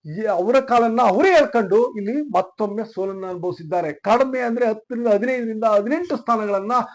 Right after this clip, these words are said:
ಸುಲಭವಾಗಿ ಗೆಲ್ಬಹುದಿದ್ದಂತ ಕಾಂಗ್ರೆಸ್, ಸುಲಭವಾಗಿ ಗೆಲ್ಲಿಕ್ಕೆ ಅವಕಾಶ ಇದ್ದಂತ ಕಾಂಗ್ರೆಸ್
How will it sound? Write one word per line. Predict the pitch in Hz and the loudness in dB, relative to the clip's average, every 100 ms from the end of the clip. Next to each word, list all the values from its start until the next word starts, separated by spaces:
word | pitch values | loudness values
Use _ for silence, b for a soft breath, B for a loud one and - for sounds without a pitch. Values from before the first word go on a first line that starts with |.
| B _ _ | B _ _
ಸುಲಭವಾಗಿ | 269 320 320 302 294 277 247 | 2 4 4 6 6 6 2
ಗೆಲ್ಬಹುದಿದ್ದಂತ | 254 240 240 226 214 226 220 | 0 4 2 2 2 0 2
ಕಾಂಗ್ರೆಸ್, | 226 220 220 196 214 208 165 - _ _ _ _ - | 0 2 2 2 0 0 -2 -10 _ _ _ _ -4
ಸುಲಭವಾಗಿ | 208 247 247 240 233 208 | 0 0 2 0 0 -2
ಗೆಲ್ಲಿಕ್ಕೆ | 180 208 208 208 | -4 -2 -2 0
ಅವಕಾಶ | 196 180 277 254 | 0 2 2 2
ಇದ್ದಂತ | 240 220 190 165 | 0 -4 -4 -6
ಕಾಂಗ್ರೆಸ್ | - 156 135 190 214 | -6 -6 -4 -2 -2